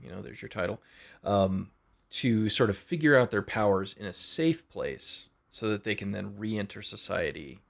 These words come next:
and, and not, you know, cause harm or destruction or whatever. <clears throat>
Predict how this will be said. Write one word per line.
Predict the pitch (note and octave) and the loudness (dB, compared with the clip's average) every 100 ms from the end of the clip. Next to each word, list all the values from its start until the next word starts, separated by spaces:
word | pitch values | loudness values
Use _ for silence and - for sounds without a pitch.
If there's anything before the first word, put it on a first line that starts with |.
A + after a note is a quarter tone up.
| - | -20
and, | - - _ | -18 -18 _
and | - | -18
not, | - - _ _ _ | -16 -18 _ _ _
you | |
know, | - _ | -20 _
cause | - C2 | -20 -18
harm | - - G#1 | -16 -18 -20
or | _ | _
destruction | _ - - - - _ | _ -18 -18 -20 -20 _
or | _ _ _ - - _ _ _ _ _ _ _ - | _ _ _ -18 -18 _ _ _ _ _ _ _ 0
whatever. | A#4 G#4 C#3+ | 2 4 2
<clears throat> | G2 | 0